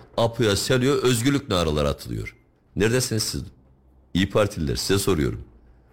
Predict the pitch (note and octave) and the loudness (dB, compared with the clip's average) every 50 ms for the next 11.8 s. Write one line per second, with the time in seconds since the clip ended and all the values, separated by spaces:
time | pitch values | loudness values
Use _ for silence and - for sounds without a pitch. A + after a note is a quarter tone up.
0 | _ _ _ - D2+ F2+ A2 B2+ B2+ B2 A2+ A2+ A#2+ A2 G2 F2+ E2+ - - A#1+ | _ _ _ -2 0 2 2 2 2 2 2 2 2 2 2 0 -2 -2 -4 -6
1 | A1+ - - - _ _ _ _ _ - - _ - - F#2+ F#2 A2+ B2+ B2+ B2 | -8 -8 -12 -16 _ _ _ _ _ -20 -20 _ -6 -2 0 2 4 4 4 2
2 | B2 A2 - - A#2 A#2 B2 A2+ A2+ B2+ C#3+ C#3+ A2+ F#2 D2+ E2 G2+ A#2+ B2+ C3+ | 2 0 0 -4 -4 -2 -2 0 0 0 -2 -2 -2 0 0 2 2 2 2 2
3 | B2+ A2 G2+ A2+ B2 C3 B2+ B2 - A#2 A2 G#2+ G2+ D2 A2 A#2 B2+ B2+ A#2 A#2 | 0 0 0 0 0 0 -2 -2 -2 -2 -2 -2 0 0 0 2 0 0 -2 -2
4 | - G2 - - C3 B2+ B2 B2+ C#3 C#3 D3 D3 - - - _ _ _ _ _ | -6 -6 -2 0 2 2 2 2 0 -2 -2 -2 -4 -8 -20 _ _ _ _ _
5 | _ _ _ _ _ - A#2+ A#2 - B2+ A2+ A2+ G#2+ F#2 F#2 E2+ C2 A#1 - - | _ _ _ _ _ -6 -6 -2 0 0 2 2 2 2 2 0 0 0 -4 -10
6 | - - - - - - _ _ - - - - - - F#2 A2 D3 E3+ E3+ E3+ | -12 -16 -20 -20 -20 -20 _ _ -20 -20 -20 -10 -2 2 4 4 4 4 2 2
7 | D3+ C3 A2+ - G#2+ F#2+ F2+ E2 D2 - F#2 G2+ A2+ C3+ C3+ - B2 G#2+ - - | 0 0 -2 -2 -2 -2 0 0 0 0 0 0 0 0 -2 -2 -6 -6 -2 0
8 | B2 B2 A#2 - G#2+ F2+ E2 - B2 B2 A#2 G#2 G2 - - A#2+ A#2+ A#2 A2+ A#2 | 0 0 0 0 -4 -4 -2 0 0 2 2 0 0 0 -2 0 0 -2 -2 0
9 | - D3 C3 G#2 - A#2+ B2+ C3 A2+ G2 F2+ G#2 B2 C3+ D3 D3 D3 C3+ A#2+ - | 2 2 2 2 0 -2 -2 -2 -4 -2 2 2 4 4 2 2 0 -2 -2 -2
10 | A2 F2 C2+ A#1+ A1+ - - - - _ _ _ _ _ _ _ _ - A#2 B2 | -4 -6 -6 -6 -10 -14 -20 -20 -20 _ _ _ _ _ _ _ _ -4 -4 -2
11 | A#2 - - G#2 A2 C#3+ E3+ F#3 D#3+ B2+ F2+ C#2+ A#1+ A1+ - - | -2 0 0 2 2 2 0 0 0 0 -2 -4 -6 -8 -10 -14